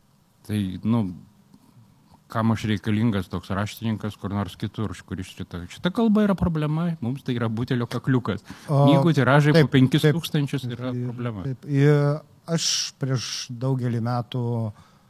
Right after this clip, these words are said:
Speaker 2: studentavimo laikotarpį, ne-, nežinau, ar galima sakyti, kad aš buvau emigrantas, aš buvau toks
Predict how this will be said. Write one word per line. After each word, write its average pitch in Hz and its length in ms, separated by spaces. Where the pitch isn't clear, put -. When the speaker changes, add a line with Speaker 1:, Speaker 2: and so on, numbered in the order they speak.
Speaker 2:
studentavimo 127 760
laikotarpį, 123 640
ne-, 123 180
nežinau, 127 380
ar 120 100
galima 117 300
sakyti, 123 320
kad 101 160
aš 95 80
buvau 107 240
emigrantas, 110 500
aš 101 140
buvau 113 320
toks - 460